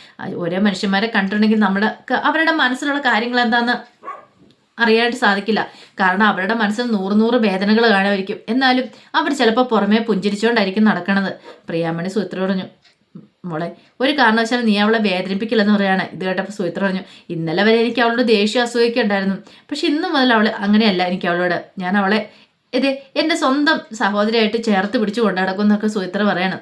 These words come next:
സുമിത്രയുടെ മനസ്സിലുണ്ടായിരുന്ന ആ ദേഷ്യമൊക്കെ അവളോട് ഉണ്ടായിരുന്നേ അങ്ങനെ തീരുവാണ്. പിന്നീട്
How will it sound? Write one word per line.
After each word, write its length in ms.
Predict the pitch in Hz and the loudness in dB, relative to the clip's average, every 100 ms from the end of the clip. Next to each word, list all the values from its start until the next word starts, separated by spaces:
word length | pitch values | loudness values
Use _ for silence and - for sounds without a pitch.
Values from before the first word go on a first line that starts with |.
| - | -12
സുമിത്രയുടെ 380 | - 160 156 165 | -12 -10 -10 -6
മനസ്സിലുണ്ടായിരുന്ന 640 | 185 165 190 190 190 190 196 | -6 -6 -6 -4 -4 -2 -2
ആ 100 | 190 | -2
ദേഷ്യമൊക്കെ 500 | 185 175 - 208 214 | -2 -2 0 0 0
അവളോട് 320 | 175 170 185 | -2 -2 -4
ഉണ്ടായിരുന്നേ 420 | 190 185 190 202 - - - - | -4 -4 -4 -6 -8 -16 -20 -6
അങ്ങനെ 240 | 330 320 277 | -2 0 0
തീരുവാണ്. 460 | 185 185 208 170 - _ _ _ _ _ _ _ _ _ _ | -2 0 0 0 -4 _ _ _ _ _ _ _ _ _ _
പിന്നീട് 260 | 320 311 | -2 0